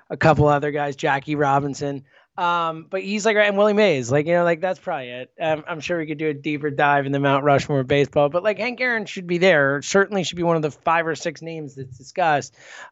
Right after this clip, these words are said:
Uh, I mean, <laughs> I, I know that, that came out, you know, it was one of those ones that went, made the rounds, but just,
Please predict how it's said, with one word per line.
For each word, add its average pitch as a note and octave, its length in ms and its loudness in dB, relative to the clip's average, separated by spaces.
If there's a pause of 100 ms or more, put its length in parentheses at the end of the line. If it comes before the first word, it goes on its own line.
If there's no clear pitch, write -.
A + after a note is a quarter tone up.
Uh, D3+ 240 6
I E3 120 2
mean, F3 360 -2 (200)
<laughs> - 180 -20
I, G#3+ 180 -4
I G3 160 -4
know F#3 180 0
that, F3+ 260 2
that F3 200 0
came F3+ 260 2
out, D#3+ 220 2
you F3+ 80 0
know, E3 60 4
it D#3+ 60 2
was D3+ 100 0
one E3 100 -2
of D#3+ 80 -4
those D#3 180 0
ones D3+ 220 0
that D#3 100 2
went, E3+ 220 -4
made F3 240 0
the D#3 80 0
rounds, D#3 340 2
but C#3+ 200 -10
just, E3 260 -8